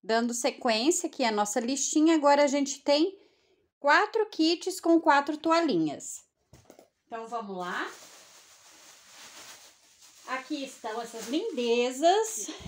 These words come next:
<laughs> Gente, esse daqui ficou muito lindo. Muito, muito, muito lindo. Ó. Essas daqui são as toalhinhas pra chá, que eu dei o nome de Mara,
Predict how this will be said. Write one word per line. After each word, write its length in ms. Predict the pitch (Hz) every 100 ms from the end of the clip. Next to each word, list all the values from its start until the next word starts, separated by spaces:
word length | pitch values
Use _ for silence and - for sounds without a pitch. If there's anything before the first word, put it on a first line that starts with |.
| 339 330 320
<laughs> 420 | - - - -
Gente, 340 | 233 381 453
esse 140 | 381 277
daqui 200 | 320 320
ficou 200 | - 349
muito 320 | 285 269 262
lindo. 400 | 214 196 175 214
Muito, 460 | 269 311 392 427 370
muito, 300 | 339 330 320
muito 320 | 302 294 302
lindo. 420 | 226 160 160 - _ _ _ _ -
Ó. 280 | 220 170 143 _ _ _ _ _ _ _ _ _ _ _ _ _ _ _ _ _ _ _
Essas 320 | - 226 240 240
daqui 260 | 254 311
são 220 | 311 330
as 120 | 320 320
toalhinhas 500 | 294 285 311 403 403
pra 200 | 370 320
chá, 480 | - 254 233 302 359 _ _ _ _ _ _
que 120 | 285
eu 80 | 277
dei 180 | 269 285
o 40 |
nome 280 | 262 262 254
de 160 | 233
Mara, 580 | 320 320 226 226 247 311